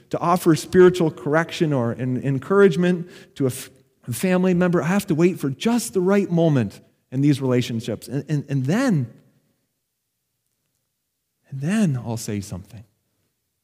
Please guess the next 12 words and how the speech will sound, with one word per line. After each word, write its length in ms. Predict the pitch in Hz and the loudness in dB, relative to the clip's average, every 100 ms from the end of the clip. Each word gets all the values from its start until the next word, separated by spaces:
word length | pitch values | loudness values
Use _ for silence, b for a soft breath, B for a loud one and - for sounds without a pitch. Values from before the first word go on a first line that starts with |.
| _ _ _ _ _ _ _ _ _ | _ _ _ _ _ _ _ _ _
And 120 | 127 | -8
the 100 | 123 | -6
truth 400 | 120 - 233 214 | -4 -2 -2 -2
is, 380 | 131 110 117 - - b b b _ | -2 -2 -4 -8 -14 b b b _
the 60 | - | -20
time 540 | - 170 160 139 127 - b b b | -12 -6 -4 -2 -4 -8 b b b
is 140 | 107 | -12
now. 460 | 113 147 143 92 98 _ _ _ _ _ _ _ _ _ _ _ _ _ _ _ _ _ | -8 -8 -8 -10 -14 _ _ _ _ _ _ _ _ _ _ _ _ _ _ _ _ _
The 60 | |
time 380 | - - 208 214 | -20 -12 -4 0
is 140 | 147 127 | 0 -2
now. 400 | 175 196 113 | -2 -2 -4